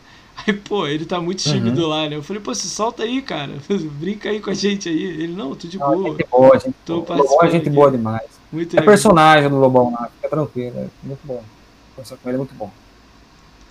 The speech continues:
Speaker 1: Vamos lá. Ahn, aí a minha decepção que eu vou te contar, né? Quarta-feira, vinte e três de dezembro, às vinte e uma horas, era o Fulgoren. Sabe quem é?
Speaker 2: Hum.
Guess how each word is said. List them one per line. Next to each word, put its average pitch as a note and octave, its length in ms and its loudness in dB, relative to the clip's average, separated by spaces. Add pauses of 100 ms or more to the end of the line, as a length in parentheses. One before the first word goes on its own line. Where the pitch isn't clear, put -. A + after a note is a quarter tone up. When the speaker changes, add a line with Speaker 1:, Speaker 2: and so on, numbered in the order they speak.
Speaker 1:
Vamos C#3+ 240 -8
lá. B2 220 -10 (420)
Ahn, F#3 1000 -10 (180)
aí F3+ 280 0
a F3 60 0
minha F3+ 140 -2
decepção E3 540 -4
que D#3 60 -10
eu D#3+ 40 -8
vou D#3 100 -2
te D#3 100 -10
contar, D3+ 360 -6
né? F3 200 -8
Quarta-feira, F3+ 500 -6
vinte F3 220 -8
e - 40 -14
três F3 380 -6
de C#3+ 240 -14
dezembro, D#3 360 -6
às C#3+ 60 -6
vinte E3 220 -12
e - 60 -18
uma E3 80 -10
horas, F3+ 260 -6
era F#3 220 -6
o G3 40 -4
Fulgoren. D#3+ 720 -8
Sabe - 220 -16
quem F3 140 -10
é? G#3+ 140 -6 (1700)
Speaker 2:
Hum. E3+ 280 2